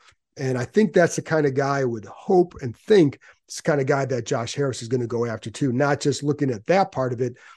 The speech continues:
but it's the kind of, it's the kind of people that he attracts that are that way. So for whoever he hires, and again, it, you know, it, it's not just about helping the media do their job. It's just about the kind of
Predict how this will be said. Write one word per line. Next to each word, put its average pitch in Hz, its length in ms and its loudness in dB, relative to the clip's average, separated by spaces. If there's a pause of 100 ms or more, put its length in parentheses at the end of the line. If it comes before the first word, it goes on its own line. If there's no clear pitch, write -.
(220)
but 135 140 -2
it's 110 140 -8
the 127 60 -6
kind 156 380 2
of, 131 120 0 (160)
it's 147 180 -8
the 123 60 -4
kind 147 260 -2
of 131 120 -2
people 139 340 -2
that 120 120 -2
he 131 140 -4
attracts 139 720 0 (440)
that 123 280 -8
are 180 280 8
that 131 280 0
way. 90 260 -14
So 139 520 2 (800)
for 131 200 0
whoever 151 480 4
he 143 180 0
hires, 127 440 -2
and 127 80 -4
again, 131 280 -2
it, 113 120 -8
you 131 100 -6
know, 113 300 -8 (360)
it, 120 160 -8
it's 143 400 -12
not 147 200 2
just 143 200 -4
about 117 300 -4
helping 151 280 0
the 113 60 -4
media 170 260 2
do 131 180 -4
their 120 120 -6
job. 120 280 -6
It's 123 100 -6
just 135 160 -6
about 117 260 -4
the 110 80 -16
kind 147 280 -4
of 117 120 -6